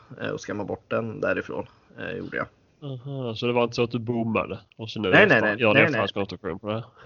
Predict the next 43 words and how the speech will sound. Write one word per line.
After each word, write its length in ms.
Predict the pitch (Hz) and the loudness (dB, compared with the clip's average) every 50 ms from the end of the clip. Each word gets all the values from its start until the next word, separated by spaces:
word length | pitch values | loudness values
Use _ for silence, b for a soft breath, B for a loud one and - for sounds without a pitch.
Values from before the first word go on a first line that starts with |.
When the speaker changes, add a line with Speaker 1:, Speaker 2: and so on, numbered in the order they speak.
| b b | b b
Speaker 1:
Nej, 220 | - 147 151 175 170 | 2 4 6 6 6
nej, 140 | 139 110 104 | 6 4 0
nej, 120 | 101 98 | -2 -4
nej, 140 | 98 98 95 | -6 -8 -10
nej, 220 | 98 95 92 104 117 | -8 -8 -6 -4 0
verkligen 360 | 117 117 110 - 143 135 123 | 0 0 0 0 -2 -4 -4
inte. 140 | 107 - 95 | -4 -4 -4
Alltså, 160 | 107 - 123 | -4 -2 0
jag 60 | 117 | 2
hade 220 | 117 135 127 117 107 | 4 4 2 2 -2
nu 280 | 113 117 113 110 113 | -4 -4 -6 -6 -6
fyrtio 360 | 110 - 120 107 - _ - 120 | -6 -6 -6 -6 -6 _ -8 -6
meter 480 | 120 107 98 95 - - 117 107 107 135 | -6 -6 -8 -6 -6 -4 -4 -4 -4 -6
till 260 | - - 147 147 143 139 | -4 -2 0 0 0 0
den 120 | 135 120 | -2 -2
där, 160 | 107 98 104 | -2 -4 -4
men 320 | 104 104 107 107 110 110 110 | -4 -6 -6 -8 -8 -8 -6
det 100 | 113 107 | -4 -2
var 180 | 110 113 110 | -2 -2 -2
ju 80 | 98 98 | -2 -4
beckmörkt 720 | 107 - 120 113 - _ - - 127 123 120 113 - - | -4 -4 -4 -4 -6 _ -12 -8 -6 -6 -6 -6 -6 -6
och 80 | 117 | -4
det 60 | 113 113 | -2 -2
enda 180 | 110 104 101 | -2 -2 -4
jag 60 | 104 | -4
hade 220 | 104 110 101 - 104 | -4 -4 -4 -6 -6
var 180 | 107 104 98 | -6 -6 -6
ju 240 | 95 104 104 101 110 110 _ _ _ _ _ _ _ _ _ _ _ _ | -4 -4 -6 -6 -8 -10 _ _ _ _ _ _ _ _ _ _ _ _
lampor. 680 | - 113 113 110 107 107 104 _ - 147 139 131 131 - | -2 2 2 2 2 0 -6 _ -2 -2 0 0 0 0
Alltså, 280 | 117 135 131 - 123 123 | 0 -2 0 -2 -4 -4
jag 280 | 135 131 90 127 131 | -4 -2 0 2 4
lyste 360 | 131 143 139 117 110 - - | 4 4 4 2 -2 -6 -6
ju 60 | 160 151 | -4 0
bara 160 | 143 117 101 | 0 0 0
på 160 | - - 101 | -2 -6 -12
dem, 80 | 104 110 | -12 -10
så 240 | - - 120 87 85 | -10 -8 -8 -8 -8
det 120 | 117 131 | -6 -6
hade 140 | - 156 160 | -4 -4 -2
blivit 140 | 160 165 156 | -2 -2 -2
ganska 240 | 185 175 - 170 156 | -2 -4 -4 -4 -8
svårt 440 | - - - 190 175 160 - - | -6 -6 -6 -4 -4 -4 -4 -2
att 240 | - 147 147 143 135 | 2 2 4 2 2